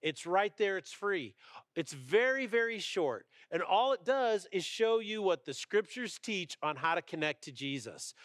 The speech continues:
You walk through the biblical steps. Boom. You can start your journey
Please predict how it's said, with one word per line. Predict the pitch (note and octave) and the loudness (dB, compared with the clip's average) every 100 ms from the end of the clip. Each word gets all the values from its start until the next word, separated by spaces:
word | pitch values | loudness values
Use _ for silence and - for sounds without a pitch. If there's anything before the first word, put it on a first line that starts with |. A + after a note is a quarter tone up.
| - | -16
You | D#3 D#3 | 0 2
walk | C3 D#3 F3+ - | 4 4 4 -2
through | A3 | -4
the | F3+ | -2
biblical | C3+ E3 E3+ F#3+ G3 | 0 0 0 -2 -4
steps. | - - F3+ F#3 - - - _ _ _ | -6 0 2 2 -6 -20 -20 _ _ _
Boom. | - G3 E3+ G2+ _ _ _ _ A#2+ | 4 6 6 0 _ _ _ _ -14
You | A#2+ F3 | -4 -2
can | E3 | -2
start | C#3+ - E3+ E3 F#3 | -4 0 4 4 2
your | D#3+ D3+ | -2 -2
journey | A#2+ G#2+ D#3 E3+ E3+ D#3+ D#3 C#3+ | -6 -4 0 2 0 0 -2 -8